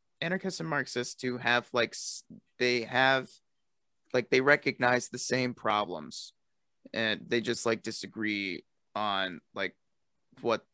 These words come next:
like, the specific solutions are. I mean, they can have, like, like,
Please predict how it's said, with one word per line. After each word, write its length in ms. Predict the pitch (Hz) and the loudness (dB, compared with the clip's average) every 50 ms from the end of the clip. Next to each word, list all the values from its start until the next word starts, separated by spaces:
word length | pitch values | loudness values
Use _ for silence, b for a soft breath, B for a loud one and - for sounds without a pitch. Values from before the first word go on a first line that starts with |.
| - | -10
like, 240 | - 110 107 104 - - | -6 -6 -6 -6 -6 -8
the 220 | 104 104 98 98 | -8 -6 -6 -6
specific 680 | 98 - - - 107 - - 113 110 - 104 101 - | -8 -8 -6 -6 -6 -2 -2 -2 0 -2 -4 -4 -4
solutions 680 | - - 101 95 95 101 98 - - - 82 76 69 71 | -6 -8 -8 -8 -8 -8 -10 -10 -12 -14 -14 -14 -12 -10
are. 300 | 67 55 50 50 - - _ _ _ _ _ _ _ _ _ _ _ _ _ - - | -10 -8 -8 -10 -12 -14 _ _ _ _ _ _ _ _ _ _ _ _ _ -6 0
I 40 | 139 | 0
mean, 140 | 147 143 147 | 2 4 4
they 80 | 156 | 4
can 160 | 156 175 160 | 4 6 6
have, 200 | 156 151 143 - | 6 6 8 8
like, 140 | 143 135 123 - - - - _ | 6 6 6 4 -2 -18 -2 _
like, 200 | - 131 123 - | 4 4 4 4